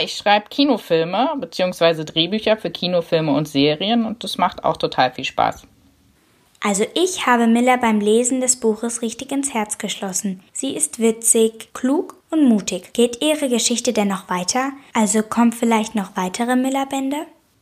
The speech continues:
Speaker 1: Millers Geschichte geht weiter, ja. Es werden noch ganz viele tolle Abenteuer in Bergaudorf kommen. Und ihre Geschichte ist ja auch noch nicht ganz abgeschlossen. Der zweite Teil, der ist, äh, jetzt schon fertig. Der kommt im Frühjahr und an dem dritten Teil arbeite ich jetzt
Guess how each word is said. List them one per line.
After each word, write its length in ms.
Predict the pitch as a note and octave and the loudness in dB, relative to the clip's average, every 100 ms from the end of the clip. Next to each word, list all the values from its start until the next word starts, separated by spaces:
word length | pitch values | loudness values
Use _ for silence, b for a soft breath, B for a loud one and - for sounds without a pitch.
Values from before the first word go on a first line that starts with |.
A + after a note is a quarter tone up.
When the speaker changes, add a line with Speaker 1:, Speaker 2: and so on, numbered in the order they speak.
| - | -4
Speaker 1:
Millers 320 | G#3+ C#4+ D#4 | 2 2 2
Geschichte 420 | - C4+ B3+ - A3 | 0 -2 -2 -2 -4
geht 240 | A3 - | -4 2
weiter, 360 | F3+ F3 F3 D3 | 4 4 2 0
ja. 340 | D#3+ D#3+ D3 | 2 4 2
Es 120 | C#3 | 0
werden 200 | E3 F3 | -2 0
noch 160 | F3 - | -4 0
ganz 260 | F3+ A#3 | 0 0
viele 320 | - G#3+ G3+ G3 | -6 -4 -2 0
tolle 300 | G#3+ G#3 F#3 | 2 2 2
Abenteuer 640 | E3+ G3 F#3 F#3+ E3+ E3 | 2 0 -2 -2 0 0
in 140 | F3 E3 | -2 2
Bergaudorf 840 | E3 E3+ - E3 F3+ D#3 D3+ - | 2 2 2 2 4 2 0 -2
kommen. 400 | - D3+ G3 D#4 | 0 0 0 -4
Und 400 | F3+ G3+ G#3 - | 0 0 0 -4
ihre 180 | F3 G3+ | -4 -2
Geschichte 380 | G3 - G#3+ - | -2 -2 -2 -2
ist 100 | G3 | 0
ja 100 | - | 2
auch 60 | F3 | 2
noch 100 | E3 | 0
nicht 200 | E3 - | 0 0
ganz 240 | D#3+ - | 0 -2
abgeschlossen. 960 | - - - - - C3+ D#3+ F#3+ A#3 E4+ | -4 -4 -4 -6 -2 -2 -2 -2 -2 0
Der 200 | C3+ C3+ | -2 -2
zweite 420 | - F3+ F#3+ G#3+ | 2 2 2 -2
Teil, 320 | - G#3 G3+ | 0 2 2
der 140 | F#3+ E3+ | 2 -2
ist, 280 | E3 - - | -2 -6 -2
äh, 320 | F3 E3+ F3 | 0 -2 -6
jetzt 200 | - - | -6 -4
schon 220 | - D#3+ | -2 -2
fertig. 720 | - C#3 D3 D3+ G#3+ F4+ - - | 0 0 0 0 -2 -2 -2 2
Der 140 | G#3 | 2
kommt 320 | - G3 G3 | 4 0 0
im 120 | D#3+ | -6
Frühjahr 840 | C#3+ - D#3 D3+ C#3 D3+ F#3+ C#4+ - | -8 -6 -4 -2 0 4 4 4 0
und 560 | - F#3+ A3 G#3+ - - | -2 0 2 0 -4 -2
an 140 | F3 | 0
dem 100 | F3 | 0
dritten 300 | F3 - A3+ | -2 -4 -2
Teil 260 | - G3+ - | 2 2 4
arbeite 440 | C#3 D#3 D3+ D3 | 2 2 0 -2
ich 100 | - | -4
jetzt 320 | C#3+ - - | -4 -4 -14